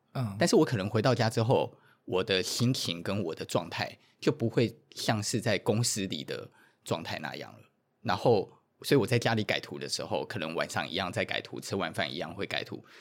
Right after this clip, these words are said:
Speaker 2: 可是那个时候的改图，对我来讲，就已经是我的生活了。
Speaker 1: 哦，那个是你的生活了。
Speaker 2: 那可能就已经是我的生活了。
Speaker 1: 所以你的生活还要改图啊？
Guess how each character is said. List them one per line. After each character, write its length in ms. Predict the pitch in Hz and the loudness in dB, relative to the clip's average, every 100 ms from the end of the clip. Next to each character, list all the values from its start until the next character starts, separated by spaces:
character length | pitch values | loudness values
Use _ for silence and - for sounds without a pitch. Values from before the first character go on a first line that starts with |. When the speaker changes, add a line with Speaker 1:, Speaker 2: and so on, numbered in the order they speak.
| - | -8
Speaker 2:
可 100 | 104 | -4
是 120 | 139 | -2
那 100 | 156 | 0
个 100 | 139 | 2
时 120 | 120 | 4
候 40 | 120 | 4
的 80 | |
改 220 | 117 67 82 | 2 0 -2
图， 320 | - - - | -6 -8 -2
对 100 | 143 | 0
我 140 | 78 71 | 2 0
来 160 | 58 | -2
讲， 200 | - - - _ _ | -4 -8 -10 _ _
就 140 | - 104 | -2 -2
已 60 | |
经 140 | 82 98 | -2 -4
是 120 | - | -2
我 140 | 78 64 | -2 -2
的 100 | - | -2
生 220 | - 80 | -2 -2
活 260 | - - 53 | -6 -6 -6
了。 140 | - _ _ _ _ _ | -10 _ _ _ _ _
Speaker 1:
哦， 80 | 151 | -4
那 100 | 143 | -2
个 80 | 170 | 0
是 140 | 196 | 2
你 120 | 156 95 | 2 0
的 60 | |
生 260 | - 123 131 | 0 0 0
活 220 | 117 82 | -2 -6
了。 120 | 82 - | -8 0
Speaker 2:
那 100 | 131 | 2
可 140 | 123 | 2
能 100 | 92 | 0
就 140 | 113 | 0
已 20 | 92 | 0
经 160 | 104 | -2
是 120 | - | -2
我 100 | 82 | -2
的 100 | - | -2
生 220 | - 73 82 | -2 -2 -4
活 260 | - 57 | -6 -6
了。 140 | - - | -8 -8
Speaker 1:
所 160 | - | 0
以 60 | 185 | 2
你 60 | 127 | 4
的 40 | |
生 180 | - 147 | 2 2
活 120 | 117 | 0
还 140 | 110 | 0
要 120 | 113 131 | 0 -2
改 160 | 98 | -4
图 240 | 95 98 | -6 -10
啊？ 140 | - | -12